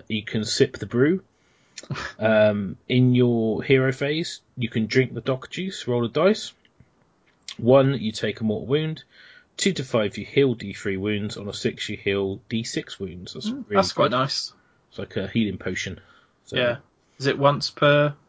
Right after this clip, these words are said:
Speaker 1: No, it says in
Speaker 2: Oh, no, in
Speaker 1: each.
Speaker 2: each of your hero phases. All that is actually quite nice. But how many wounds do the heroes have? Not,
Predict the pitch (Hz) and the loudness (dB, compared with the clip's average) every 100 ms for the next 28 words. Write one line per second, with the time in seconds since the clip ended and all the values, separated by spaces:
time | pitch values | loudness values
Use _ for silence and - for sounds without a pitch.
0 | _ _ 127 147 - 113 120 127 147 113 | _ _ -2 -2 0 -2 0 2 4 4
1 | 143 160 151 123 127 123 - 120 120 123 | 4 2 2 0 4 2 2 -2 0 -6
2 | - 143 139 139 147 139 127 - 131 127 | -6 -6 0 2 2 0 -4 -6 -4 -2
3 | 151 127 - - 147 160 160 160 160 160 | 0 -2 -4 2 4 4 2 0 0 -2
4 | 147 139 139 156 120 117 - 117 113 _ | -2 -4 -2 0 0 -2 -2 -2 -4 _
5 | - _ _ 147 135 - | -20 _ _ 0 0 -2